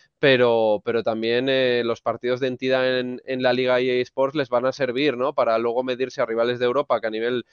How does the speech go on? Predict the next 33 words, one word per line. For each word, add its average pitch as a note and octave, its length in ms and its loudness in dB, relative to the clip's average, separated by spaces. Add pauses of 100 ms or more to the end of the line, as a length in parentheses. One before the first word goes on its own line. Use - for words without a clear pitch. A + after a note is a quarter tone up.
(220)
em, A2+ 840 -2
de, A#2 160 -2
de, A2+ 200 0
de A2+ 120 -4
plantilla B2 500 0
son A#2+ 320 -10
también A#2+ 300 -2
más, A#2+ 480 -6
eh, A2+ 280 -2
parecidos, C#3+ 680 2 (640)
pues B2+ 140 -6
de A2+ 80 -4
salir, A2 340 -2
eh, B2+ 260 4
de, G#2 180 -4
de G2+ 200 -6
un G2+ 80 -8
partido A2+ 320 -4
de A#2 60 2
alta A#2 180 0
intensidad A#2 400 -2
ya B2 160 4
preparado, A#2 580 4
¿no? A2 120 -4
Que A#2 100 -10
es - 80 -16
un A2+ 80 -12
poco A#2+ 480 2
lo A#2+ 120 0
que A2 280 -4
yo G#2+ 100 -4
creo A2 160 -10
que, A#2 260 -4